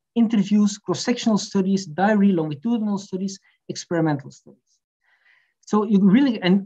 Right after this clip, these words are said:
moreover, you also got familiar with the range of data analytic methods. So not only the traditional regression and nova, uh, recipes, but also more advanced techniques like multi-level analysis, clustering methods, and so on. So really clearly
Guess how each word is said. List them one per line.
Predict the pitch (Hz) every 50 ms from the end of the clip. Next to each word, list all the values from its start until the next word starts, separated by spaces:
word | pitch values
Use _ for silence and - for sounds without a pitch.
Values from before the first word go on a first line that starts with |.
| - -
moreover, | 180 170 160 190 269 294 285
you | 220 233
also | 247 247 - 214
got | 226 214 -
familiar | - 190 214 240 254 247 220
with | 208 208
the | 196 175
range | 175 196 247 302 302 -
of | 185 160 156
data | 202 226 214 202
analytic | 185 180 180 170 - 208 214 233
methods. | 240 196 - 135 127 _ _ -
So | 151 160
not | 170 160 - -
only | - 185 190 175 170
the | 156 - 151 143 139 -
traditional | - 175 160 175 202 196 - - 175 165 156 151 151
regression | 165 151 160 151 147 190 190 190 - - 156 151 - 156
and | 147 160 -
nova, | 180 185 220 254 277 247 - 240 240 233 220 -
uh, | 202 202 190
recipes, | 190 208 202 - - 196 - - 190 190 190 - - _ _ _ _ _
but | - 160
also | 165 190 180 - - 160
more | 151 151 151 160
advanced | 156 147 _ - 226 247 247 247 -
techniques | 220 196 196 190 185 190 190 190 - - -
like | - 139 135 131 - 160
multi-level | 175 196 196 208 208 220 208 214 196
analysis, | 190 180 175 170 175 165 - - 175 165 - -
clustering | _ - 214 196 - - - 175 170 160
methods, | 156 147 - _ _ - - - _ _ 131 _ _
and | 139 139
so | - - - -
on. | - - 151 _ _ _ _ _ _ _ _ -
So | 202 226
really | 226 196 233 240 247 -
clearly | - 208 208 226 240 233 240 226 190 -